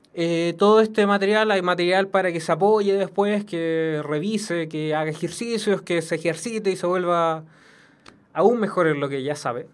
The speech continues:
Eh, vamos a empezar hoy día con números naturales y números enteros. Dentro de puntaje nacional punto c l, después, le,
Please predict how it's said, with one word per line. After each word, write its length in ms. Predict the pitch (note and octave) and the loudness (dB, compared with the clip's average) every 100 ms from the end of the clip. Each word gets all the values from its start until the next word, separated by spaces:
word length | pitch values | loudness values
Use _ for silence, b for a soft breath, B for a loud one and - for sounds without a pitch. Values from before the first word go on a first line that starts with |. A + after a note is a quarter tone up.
| _ - - | _ -20 -8
Eh, 300 | D#3+ E3 E3+ E3+ | -2 0 0 2
vamos 200 | G3+ A3 | 4 4
a 40 | |
empezar 400 | A3 G3+ A3 A3 | 2 0 2 4
hoy 120 | A3 | 2
día 260 | A3 A3 A3+ | 2 0 2
con 220 | G3 G3+ | 2 2
números 280 | G3+ G3+ F#3+ | 2 0 -2
naturales 480 | F#3+ F3 F3 G3 G3 | -6 -6 -4 -4 -4
y 20 | |
números 300 | F#3+ F#3+ F#3+ | -4 -4 -6
enteros. 340 | F#3 G3 D#3+ | -4 -2 0
Dentro 280 | E3+ G3+ A3 | 0 2 4
de 100 | G#3+ | 2
puntaje 380 | G3 G3 G#3 G#3+ | 0 -4 -4 -2
nacional 540 | G#3 G3+ F#3 G#3+ G3+ | -4 -4 -4 -4 -6
punto 340 | G3 G3+ G3 F#3+ | -6 -4 -2 -2
c 200 | G3 G#3 | -2 -4
l, 120 | G#3+ | -4
después, 300 | G3+ G3+ G3 | -6 -4 -2
le, 560 | G3 F#3 F3 F3 E3 | -2 -4 -6 -8 -10